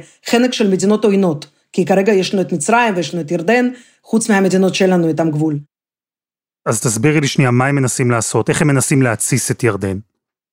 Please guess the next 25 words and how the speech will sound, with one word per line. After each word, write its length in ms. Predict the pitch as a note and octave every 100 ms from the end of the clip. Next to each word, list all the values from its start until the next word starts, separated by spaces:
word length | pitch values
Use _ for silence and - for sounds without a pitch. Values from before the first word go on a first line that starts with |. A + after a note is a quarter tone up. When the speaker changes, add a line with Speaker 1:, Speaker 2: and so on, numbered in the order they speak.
| _ _ _ _ _ _ -
Speaker 1:
אז, 260 | F#3 F#3
אה, 420 | F#3+ F#3 F#3 F#3 F#3 G3 F3+ - _ -
ח'אלד 280 | A#3 B3+ G#3+
משעל, 400 | A3 A3 F#3 E3+ F3+
אני 260 | F3+ F3+
זוכרת 360 | F3 F3 G#3+ G3+
את 80 | F3+
זה 180 | F#3+ E3+
בלילה 600 | F3 F3 F3 F#3+ G#3 G3
של 300 | F#3 F#3 F3+ E3+ - - - _ B3
גם 180 | F#3+ A3
חי-, 200 | A3 G3+
חניה, 340 | - G3+ F#3 D3 D3
הם 80 | F#3
שניהם 300 | F3+ G#3 G#3
נאמו, 280 | F#3+ F3 E3+
באותו 280 | D#3+ F3+ G#3+
לילה 240 | G3+ G#3
שהופצץ 1120 | - F#3 E3+ E3+ F3 F#3+ - A3 A3 - - _ _
בית 240 | F#3 G#3 A3
החולים 500 | G#3+ G3+ G#3 G#3+ G#3 -
אל-אהלי 600 | F#3 F#3+ F#3 A#3 G3+ F#3+ F#3+ - -
מעמדני, 640 | G3+ G3+ G3+ F#3+ G3+ D#3+ D3 D#3
אה, 160 | F3 E3+
בעזה, 320 | E3+ F3 D3